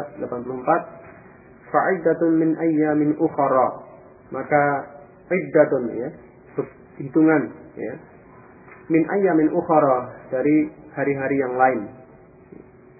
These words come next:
Ini kaitan dengan, eh, puasa, ya. Ketika tidak bisa berpuasa nanti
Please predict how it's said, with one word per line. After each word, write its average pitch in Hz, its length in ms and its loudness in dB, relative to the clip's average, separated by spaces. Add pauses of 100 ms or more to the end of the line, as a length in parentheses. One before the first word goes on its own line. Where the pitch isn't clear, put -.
(920)
Ini 117 80 -12
kaitan 127 320 -8
dengan, 120 240 -8
eh, 113 720 -10
puasa, 131 480 -2
ya. 151 80 -8 (720)
Ketika 117 480 -10
tidak 117 160 -12
bisa 120 240 -12
berpuasa 113 480 -10
nanti 131 320 -8